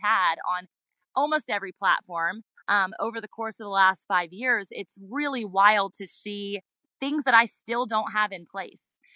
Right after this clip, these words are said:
And so I'm gonna ask you these questions, not as a finger pointing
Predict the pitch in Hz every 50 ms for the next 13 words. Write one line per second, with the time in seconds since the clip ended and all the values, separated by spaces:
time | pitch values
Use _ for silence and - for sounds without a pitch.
0 | _ - 214 196 277 277 285 269 - - 233 262 302 302 _ - 302 277 247 220
1 | - - - 247 262 254 - - 240 220 208 180 208 214 226 226 233 202 196 -
2 | _ _ - 240 240 247 226 226 214 _ - 226 214 220 220 - 226 214 208 202
3 | 202 202 202 190